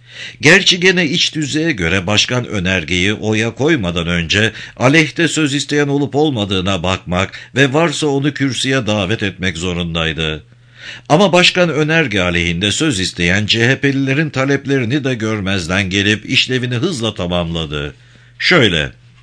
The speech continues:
"Reis, kifayeti müzakere takririni reylerinize arz ediyorum. Kabul edenler,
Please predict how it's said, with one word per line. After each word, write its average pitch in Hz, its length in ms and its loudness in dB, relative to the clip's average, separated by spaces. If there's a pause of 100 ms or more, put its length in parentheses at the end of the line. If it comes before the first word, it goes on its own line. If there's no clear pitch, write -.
(760)
"Reis, 107 440 2 (680)
kifayeti 208 680 4
müzakere 175 760 2
takririni 123 880 0
reylerinize 131 560 0
arz 110 300 2
ediyorum. 104 560 0 (480)
Kabul 113 260 0
edenler, 127 640 4